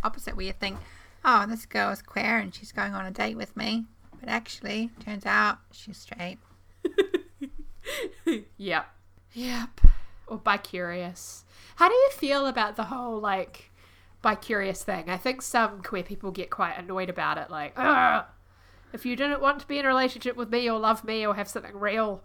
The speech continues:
Speaker 2: why are you here?" How do you feel about that?
Speaker 1: I think bi-curiosity is, people aren't necessarily there for, uh, no reason, and I can understand the reluctance because you're,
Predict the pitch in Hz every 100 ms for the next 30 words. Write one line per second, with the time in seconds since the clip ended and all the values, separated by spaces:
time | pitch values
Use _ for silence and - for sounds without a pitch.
0 | - 240 254 247 220 226 202 185 - -
1 | - - 208 233 - 202 202 185 180 185
2 | 180 - - - - 220 262 226 214 220
3 | - 208 190 - 208 196 196 - 190 190
4 | - - - - - - - - 233 262
5 | 240 196 190 185 220 - 196 185 - 185
6 | 180 175 - 190 180 185 185 196 202 220
7 | 226 262 - - - - 202 196 190 196
8 | 208 - - - - - 208 226 240 240
9 | 220 202 196 180 180 202 170 165 - 180
10 | 175 170 - - - - - 202 220 214